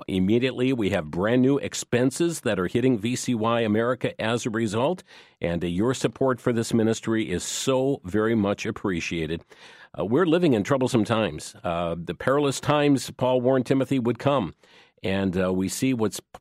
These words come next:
part of, uh, what, uh, are the latter days. And, uh, certainly the importance of the gospel going forth for such a time as this is so critically important.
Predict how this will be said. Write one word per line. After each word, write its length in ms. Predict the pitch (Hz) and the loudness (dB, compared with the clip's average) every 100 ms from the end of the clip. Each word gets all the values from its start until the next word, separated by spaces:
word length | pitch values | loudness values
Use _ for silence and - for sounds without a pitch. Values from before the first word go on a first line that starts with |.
| - | -2
part 260 | 113 151 - | 2 2 0
of, 340 | 104 92 85 | -2 -2 0
uh, 300 | 95 90 90 _ - | 0 0 -2 _ -10
what, 240 | 90 98 - - - - - | -6 -6 -8 -18 -20 -14 -8
uh, 60 | 87 | -4
are 160 | 120 110 | 0 0
the 140 | 92 | 0
latter 320 | 90 127 117 | 0 0 0
days. 500 | 98 110 180 160 - - _ _ _ | 0 0 0 -2 -6 -10 _ _ _
And, 300 | 107 107 101 | -2 0 2
uh, 120 | 95 92 | 0 -2
certainly 520 | - 127 113 123 123 _ - | 0 0 2 0 0 _ -12
the 140 | 82 92 | -2 0
importance 600 | 87 - 120 120 135 - | 0 0 0 2 2 0
of 180 | - 80 | -6 -4
the 80 | 82 | -2
gospel 500 | 87 104 120 - 123 | 0 0 0 -2 0
going 300 | 110 117 120 | 2 2 0
forth 380 | - 85 80 | -2 -2 -4
for 240 | - 85 80 | -6 -6 -4
such 440 | - 123 127 - - | -4 -4 -4 -4 -8
a 80 | |
time 360 | 107 - 110 107 | -6 -2 0 0
as 140 | 101 | -2
this 300 | - 85 - | -2 -6 -4
is 100 | 87 | -6
so 320 | - 110 107 110 | -4 -2 -2 -4
critically 580 | - 101 90 - 92 | -4 -4 -4 -6 -6
important. 600 | 110 98 92 80 90 82 | -4 -4 -4 -4 -4 -6